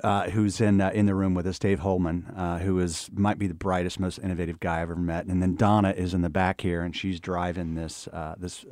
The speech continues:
uh, uh, podcast for us, uh, came to us and said, "Let's do a podcast."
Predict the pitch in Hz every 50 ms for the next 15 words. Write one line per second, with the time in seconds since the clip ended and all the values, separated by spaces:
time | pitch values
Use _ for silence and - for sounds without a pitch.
0 | 78 - 85 82 80 92 - 78 - - - 95 87 82 82 - - 95 95 -
1 | - 95 85 82 - - - - 87 82 78 80 85 - - - - - - -
2 | - - - - - - - _ - - 95 95 98 - 143 135 127 123 123 113
3 | - - 113 - 123 104 101 104 - - 104 92 - - 95 92 87 - 101 92
4 | 90 90 87 - -